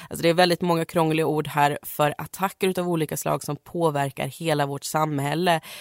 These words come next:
Exempelvis att någon hackar ett sjukhus och det inte kan fungera, eller att en regeringsbyggnad sprängs eller bombhotas så att ingen kan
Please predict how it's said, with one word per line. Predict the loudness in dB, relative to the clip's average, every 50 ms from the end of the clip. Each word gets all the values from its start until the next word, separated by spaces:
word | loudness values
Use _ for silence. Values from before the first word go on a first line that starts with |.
| -18 -6 -4
Exempelvis | -4 -2 4 4 6 6 4 2 -4 -2 0 0 0 0 -2
att | -4 -4 -6 -4 0
någon | 0 2 2 2 0 0
hackar | 0 -4 -6 -6 -6 _ -2 -2 -2
ett | -2 -4
sjukhus | -2 -2 -2 -2 -2 -6 0 0 0 0 0 -2
och | -2
det | -2
inte | -2 -2 -4
kan | -2 -4 -4
fungera, | -2 -2 -6 -4 -2 0 2 2 4 2 0 0 -4 -14 -18 -18 -16 _
eller | 2 4 4 6 6
att | 4 4 2
en | 0 0 2 2
regeringsbyggnad | 0 2 4 4 4 4 2 -2 -2 0 -2 0 0 2 0 0 0
sprängs | 0 -2 0 0 0 0 0 0 0 -2
eller | 0 -2 -2
bombhotas | 0 2 2 2 2 0 -2 -2 -6 -6 -6 -6 -6 -4 -4
så | -6
att | -6 -4
ingen | -2 -2 -2 -2 0
kan | -2 -4 -4